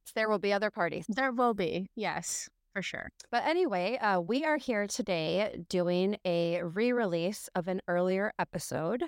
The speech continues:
Speaker 1: We have some content that we are working on coming up. We also had some content scheduled that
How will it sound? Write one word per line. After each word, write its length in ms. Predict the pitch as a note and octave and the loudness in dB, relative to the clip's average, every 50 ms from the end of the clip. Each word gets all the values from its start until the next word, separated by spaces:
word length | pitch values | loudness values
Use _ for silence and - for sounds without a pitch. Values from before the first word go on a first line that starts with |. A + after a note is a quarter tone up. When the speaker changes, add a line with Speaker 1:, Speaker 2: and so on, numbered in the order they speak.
| - - - - - - - - - - | -6 -8 -14 -14 -12 -12 -14 -14 -10 -4
Speaker 1:
We 200 | G3 F#3 G3 G3 | 0 2 2 2
have 240 | G3+ G3+ G3 F#3+ F3+ | 2 2 2 0 0
some 240 | - - G3+ F#3+ F3+ | 0 -2 0 0 0
content 500 | - - F#3+ F3+ F3+ - G3+ F3+ F3 - | 0 0 0 0 2 0 0 0 0 -2
that 120 | - - - | -4 -4 -2
we 160 | F3 F3 F3 | -2 -2 0
are 160 | E3+ F3 F3 | 0 0 2
working 400 | D#3+ F3 E3 - - F3+ F3 F3 | 2 0 -2 0 0 2 2 2
on 420 | E3+ D#3+ E3 E3 E3+ F3+ F3 F3 D#3+ - - | 0 0 0 0 0 0 0 -2 -4 -6 -8
coming 380 | - - - F#3+ G3 G3+ G#3 G#3+ - - | -6 -2 0 2 2 2 0 0 0 0
up. 180 | E3+ A#3 D4 - - - - - - - - - - - - - | 0 0 0 -2 -8 -20 -20 -20 -20 -20 -18 -18 -18 -18 -10 -4
We 120 | G3+ G3 - | -2 0 2
also 260 | F3+ F3+ - - F#3 | 2 2 2 0 -2
had 240 | F3 E3+ E3+ E3+ - | 0 0 0 -2 0
some 220 | - E3+ F3 E3+ | 0 0 0 0
content 500 | - - F3+ F3+ F3+ - E3+ C#3 B2 - | 0 0 0 0 2 0 -2 -2 -2 -6
scheduled 640 | - - - F3 E3+ - F3 F3+ E3+ E3 E3 E3 - - - - - - - | -6 -4 -2 -2 -2 0 2 2 2 2 2 0 -4 -8 -10 -12 -10 -6 -2
that 340 | F#3 F3 D#3+ D#3 D3 - | 0 0 2 2 0 -2